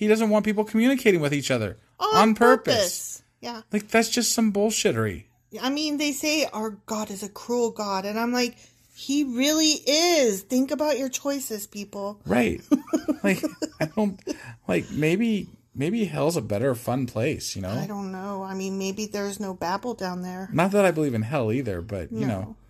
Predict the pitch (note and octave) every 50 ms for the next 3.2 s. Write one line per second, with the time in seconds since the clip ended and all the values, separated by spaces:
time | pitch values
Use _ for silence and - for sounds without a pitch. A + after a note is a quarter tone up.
0 | _ _ _ _ _ _ _ _ - B2+ C3 D#3 C#3+ - - - C3 A#2+ G#2 F2+
1 | F2+ G2 G#2+ - _ _ - G2+ A2 G#2+ G#2 - - - C3+ C#3+ C#3 - C#3+ C3
2 | B2+ C3 A2+ G#2 G#2 - - B2+ B2 A2 G#2+ G#2+ - - C#3 C3 B2 A2 - A2+
3 | G#2+ G#2 G#2+